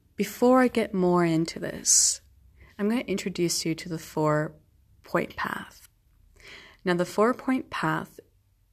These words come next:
is divided into sections. But again,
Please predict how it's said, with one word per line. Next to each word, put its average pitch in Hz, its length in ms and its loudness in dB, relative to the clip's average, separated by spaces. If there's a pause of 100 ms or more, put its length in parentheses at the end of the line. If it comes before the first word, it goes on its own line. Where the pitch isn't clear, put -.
(180)
is 160 240 0
divided 165 800 -2
into - 300 -10
sections. - 880 -8 (800)
But 180 100 -6
again, 180 600 0